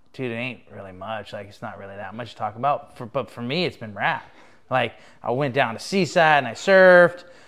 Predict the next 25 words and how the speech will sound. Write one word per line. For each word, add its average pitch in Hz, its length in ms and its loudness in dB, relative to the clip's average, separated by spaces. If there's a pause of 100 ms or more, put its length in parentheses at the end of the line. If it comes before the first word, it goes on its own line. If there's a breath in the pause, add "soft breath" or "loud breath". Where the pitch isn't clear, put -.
(160 soft breath)
and, 147 440 0 (260 soft breath)
you 170 60 -6
know, 175 100 4
I 147 40 4
went 190 180 4
over 185 140 6
here 202 380 4
and 190 120 4
this 165 180 -4
was, 160 120 -4
like, 147 180 0
this 135 140 -8
weird 190 240 0
little 165 140 0
sandbar 185 840 6
and, 165 100 2
like, 135 480 0
and, 127 540 -6
you 170 60 -6
know, 170 120 -2
and 170 140 0
I 143 80 2
went 170 160 0
up 175 140 -2
to, 135 400 2